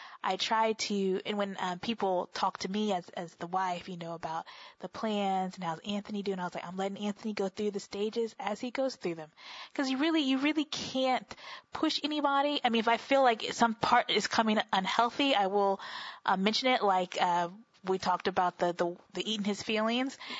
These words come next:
and, uh, I did address that. And that's basically when you, and I, and so this is for some of you who are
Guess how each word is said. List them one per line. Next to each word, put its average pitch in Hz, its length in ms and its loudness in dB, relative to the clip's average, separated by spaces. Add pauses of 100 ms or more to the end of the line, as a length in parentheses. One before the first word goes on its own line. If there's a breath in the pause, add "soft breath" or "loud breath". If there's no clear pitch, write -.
(140 loud breath)
and, 185 240 0
uh, - 100 -2
I 180 240 2
did 190 200 2
address 190 420 0
that. 233 320 6
And 202 180 2
that's 233 180 4
basically 277 460 4
when 220 160 4
you, 277 400 4
and 220 160 0
I, 208 120 2 (100)
and 208 100 0
so 240 100 4
this 311 180 0
is 294 100 -4
for 233 120 0
some 220 220 0
of 214 60 0
you 196 160 -4
who 202 180 0
are 180 240 0